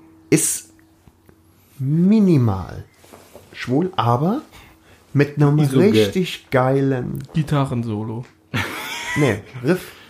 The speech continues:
Speaker 1: Du hast es noch nicht verstanden. Du bist musikalisch noch nicht auf meiner Höhe, Alter.
Speaker 3: Ich bin weit drüber.
Speaker 1: Mhm.
Speaker 3: Soll ich jetzt noch was draufpacken?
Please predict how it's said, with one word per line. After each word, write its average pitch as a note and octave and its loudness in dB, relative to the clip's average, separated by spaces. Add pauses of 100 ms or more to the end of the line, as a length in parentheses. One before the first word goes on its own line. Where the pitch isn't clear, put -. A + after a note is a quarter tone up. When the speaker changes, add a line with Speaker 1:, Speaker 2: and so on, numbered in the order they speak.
(120)
Speaker 1:
Du - 2
hast A3 2
es A#3 -2
noch A3 4
nicht G#3+ 2
verstanden. F#3+ 0
Du C3 -2
bist F#3+ -2
musikalisch G3 0
noch F3 0
nicht A3 2
auf G3 -4
meiner G3+ 4
Höhe, C#3 4
Alter. A#2 0 (120)
Speaker 3:
Ich - -18
bin E3+ -14
weit - -20 (500)
drüber. G#2+ 4
Speaker 1:
Mhm. C3+ -2 (720)
Speaker 3:
Soll D3 0
ich D#3 -2
jetzt D#3+ -2
noch D3 4
was C#3+ 0
draufpacken? C3 -4